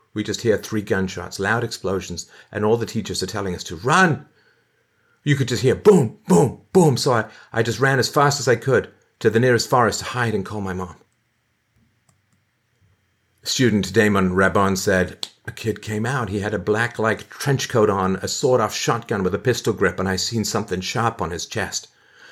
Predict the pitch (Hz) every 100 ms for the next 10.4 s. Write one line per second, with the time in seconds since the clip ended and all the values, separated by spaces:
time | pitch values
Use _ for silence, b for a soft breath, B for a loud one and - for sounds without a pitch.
0 | B - 110 110 135 127 110 92 98 92
1 | 117 101 95 110 104 - 107 117 95 87
2 | 87 98 95 - 110 110 - 107 104 98
3 | - 98 87 95 90 90 90 104 113 -
4 | 101 95 - 98 98 92 95 90 85 85
5 | 80 73 _ _ _ _ _ _ _ _
6 | 85 - 117 - 98 98 87 90 - 101
7 | 95 - 90 104 101 92 92 95 87 85
8 | 85 - - B - 131 147 147 156 113
9 | - 139 - 98 117 95 - 127 95 -
10 | - 113 98